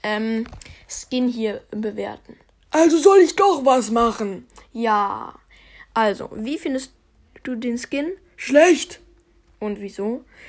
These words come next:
Speaker 2: Weil das passt nicht zu eight-Bit.
Speaker 1: Ja, stimmt, ja. Der Skin passt halt wirklich nicht zu eight-Bit.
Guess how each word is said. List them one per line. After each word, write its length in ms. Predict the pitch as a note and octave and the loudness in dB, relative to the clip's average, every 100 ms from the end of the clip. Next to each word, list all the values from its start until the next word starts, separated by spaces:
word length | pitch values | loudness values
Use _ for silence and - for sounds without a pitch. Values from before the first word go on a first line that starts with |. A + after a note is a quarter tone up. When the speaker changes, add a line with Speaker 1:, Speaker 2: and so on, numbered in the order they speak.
| - - | -18 -2
Speaker 2:
Weil 680 | A3+ B3+ E4 F#4+ F#4 D4+ - - - | 4 6 6 4 4 0 -4 -18 -10
das 220 | C4+ B3 | -10 -10
passt 440 | - B3 F4 - F4+ | -10 -4 -2 -2 0
nicht 240 | F#4 - | 0 0
zu 200 | C#4+ C#4 | -2 0
eight-Bit. 720 | D#4 E4+ F4+ D#4+ D4+ C#4 - - _ _ _ - | 2 2 0 -2 -2 -2 -12 -20 _ _ _ -8
Speaker 1:
Ja, 240 | G3+ G3+ | -4 -4
stimmt, 520 | G#3 A3 G#3+ G3 - - | -4 -6 -4 -8 -14 -10
ja. 240 | - F#3+ - - - - - - - _ - - _ _ - - | -6 -6 -8 -20 -20 -20 -20 -20 -20 _ -20 -20 _ _ -20 -12
Der 200 | A3 A#3+ | -2 -2
Skin 320 | A#3+ - B3 A#3+ | -2 -2 -2 -2
passt 220 | A#3+ A3+ | -6 -6
halt 200 | G#3 G#3 | -6 0
wirklich 480 | A3+ A3+ G3+ - G#3+ | -2 -2 -8 -8 -4
nicht 640 | G#3 A3+ A3 - - - | 0 0 -2 -10 -16 -14
zu 140 | F#3+ | -10
eight-Bit. 680 | - G#3+ A3 - G#3 G#3+ - | -2 -2 -2 -4 -4 -4 -12